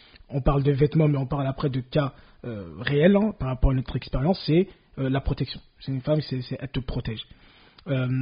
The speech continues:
aussi, subhanallah, il y a un truc qui me vient, c'est, euh, elle te préserve. Elle te préserve de, bon,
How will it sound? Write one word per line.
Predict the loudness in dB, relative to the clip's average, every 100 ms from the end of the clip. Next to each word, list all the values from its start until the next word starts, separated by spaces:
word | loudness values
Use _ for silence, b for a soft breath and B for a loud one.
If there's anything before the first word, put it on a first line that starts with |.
| -2 -2
aussi, | -2 4 4 4 -2 _ _ _ _ _ _ _ _ _ _ _ _ _ _ _ _ _
subhanallah, | -6 -4 2 4 6 4
il | 4
y |
a |
un | 2
truc | 0
qui | 0 -2
me | -2
vient, | 2 0 0 _ -16 -4
c'est, | -4 -4 _ _ _ _ _ _
euh, | -6 -6 -6 -18 _ -4
elle | -2 0
te | -2
préserve. | 4 4 4 2 -4 -8 -20 _ _ _ _ _ _ _ _ b b b b -2
Elle | -2 4
te | 4
préserve | 8 6 8 6 6 2 -4 -10
de, | -2 2 2 2 -6 _ _ _ _ _ _ _ _ _ _ _ _ -2
bon, | 0